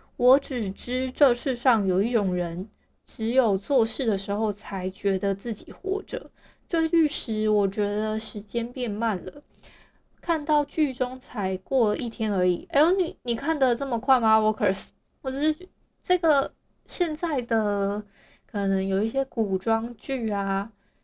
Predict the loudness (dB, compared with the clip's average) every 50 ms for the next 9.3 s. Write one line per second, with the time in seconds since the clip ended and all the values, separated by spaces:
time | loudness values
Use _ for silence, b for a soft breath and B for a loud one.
0 | _ _ _ _ _ _ -6 0 2 4 4 4 2 0 -4 -4 -4 -4 -4 -6
1 | -8 -10 _ _ -12 -8 -4 0 0 2 2 2 0 -2 -4 -6 -8 -10 -16 _
2 | -4 2 2 4 4 2 0 0 2 2 2 2 2 0 -2 -4 -4 -4 -2 0
3 | 2 2 2 0 0 -2 -4 -6 -6 -6 -6 -8 -8 -6 -6 -6 -6 -6 -10 -12
4 | -6 0 2 2 2 2 0 -2 -2 -2 -2 -2 -4 -4 -4 -6 -4 -2 -2 -2
5 | -2 0 0 0 0 -2 -4 -8 -14 -10 -6 -4 -6 -6 -6 -8 -16 -14 -12 -10
6 | -10 -10 -10 -12 _ -10 -10 -10 -12 _ _ _ _ B B B B B B B
7 | B B B -20 -20 _ -20 -20 -20 _ -20 -20 _ _ 0 2 4 4 4 2
8 | 0 -2 -4 -4 -4 -4 -2 0 -2 -2 -2 -6 -12 -12 -14 -14 -12 -8 -6 -6
9 | -6 -6 -8 -10 -12 -14